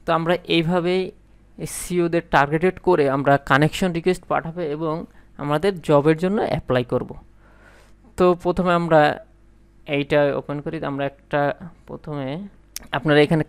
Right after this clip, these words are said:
কানেকশন দেখতে পাচ্ছেন, আমরা এই কানেকশন এখানে ক্লিক করি। আমরা ডাইরেক্ট এখান থেকে কানেকশন করতে পারি বা ওপেন করে এখান থেকে কানেকশন এখানে ক্লিক করব। তো এখানে ক্লিক করার পর আমরা এখানে দেখতে পাচ্ছি সেন্ড।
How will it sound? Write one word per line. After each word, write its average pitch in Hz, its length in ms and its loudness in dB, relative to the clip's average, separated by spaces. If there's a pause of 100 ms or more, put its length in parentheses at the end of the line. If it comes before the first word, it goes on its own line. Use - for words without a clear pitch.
কানেকশন 156 480 0
দেখতে 170 280 0
পাচ্ছেন, 160 420 -4 (640)
আমরা 156 200 -2
এই 190 180 -2 (160)
কানেকশন 160 500 0 (100)
এখানে 156 340 -2
ক্লিক 135 180 -4
করি। 135 160 -4
আমরা 151 120 2
ডাইরেক্ট 165 440 -2 (100)
এখান 175 220 -2
থেকে 190 260 -2 (680)
কানেকশন 180 340 -2
করতে 190 280 -4
পারি 190 120 0
বা 170 140 2
ওপেন 170 400 -2
করে 196 220 4
এখান 160 180 -2
থেকে 208 360 -2
কানেকশন 165 560 -2
এখানে 151 320 -2
ক্লিক - 320 -8
করব। 156 160 -4 (1400)
তো 165 80 -4 (180)
এখানে 196 320 0
ক্লিক 196 280 0
করার 208 180 6
পর 160 220 2 (640)
আমরা 156 180 2
এখানে 156 200 0
দেখতে 147 200 -4
পাচ্ছি 160 220 -8
সেন্ড। 151 320 -8